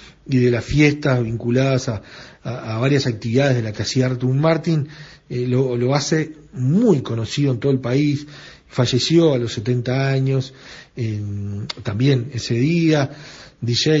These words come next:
locutor, conductor radial, que su verdadero nombre era Arturo de la Vega, todos sabíamos que era Artur Martin, un hombre nacido en Rivera, en el interior, allí trabajó también,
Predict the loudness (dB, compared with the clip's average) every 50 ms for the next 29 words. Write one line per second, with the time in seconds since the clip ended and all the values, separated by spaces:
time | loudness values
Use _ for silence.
0 | 2 0 -2 -2 -6 -4 0 2 2 4 4 2 0 -2 -6 -6 -6 -4 -2 -2
1 | 0 0 0 0 2 2 4 4 4 2 2 0 -2 -4 -4 -4 -4 -6 -12 -18
2 | -20 -20 -20 -16 -14 -14 -12 -8 -6 -4 -4 -4 -4 -6 -4 0 2 2 2 2
3 | 2 2 2 2 4 4 2 2 2 -2 -4 -4 -2 0 2 2 2 2 0 -2
4 | 0 2 2 4 4 2 0 -4 -10 -12 -8 -4 -4 -4 -4 -4 -6 -6 -4 -4
5 | -4 -4 -4 -6 -8 -6 -4 -4 -2 -2 -2 -2 -2 -2 -2 -2 -2 0 2 2
6 | 4 2 2 0 -2 -4 -4 -4 -6 -10 -16 -20 -20 -20 -20 -14 -6 -2 0 0
7 | 2 2 0 0 -2 -2 0 2 2 2 0 0 2 4 6 6 6 4 2 -2
8 | -4 -4 -4 -4 -4 -4 -2 -2 2 4 4 6 4 4 2 0 -2 -2 -2 -2
9 | -2 -2 -4 -6 -4 -4 -4 -2 0 0 0 -2 -4 -4 -2 0 2 2 2 0
10 | -2 -6